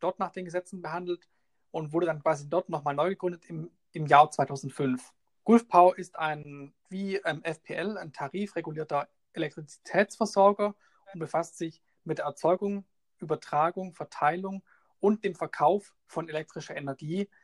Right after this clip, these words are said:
im Nordwesten von Florida. Also wir haben ja schon gesagt, dass es in acht Bezirken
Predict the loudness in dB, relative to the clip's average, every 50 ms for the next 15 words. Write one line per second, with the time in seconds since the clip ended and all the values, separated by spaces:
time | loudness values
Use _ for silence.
0 | _ _ _ _ _ _ _ _ 2 2 2 2 0 -6 -8 -2 0 0 0 2
1 | 2 2 2 0 -2 -10 -8 -6 -6 -6 -6 -10 _ _ _ 2 2 2 2 4
2 | 0 0 2 0 -2 -4 -6 -8 -6 -6 -8 -8 -8 -8 -8 -8 -2 -2 -2 -2
3 | -2 -8 -10 -10 -12 -14 -16 -12 -4 0 0 0 0 _ -16 -16 -14 -10 -6 -4
4 | -4 -4 -6 -8 -12 -12 -12 -14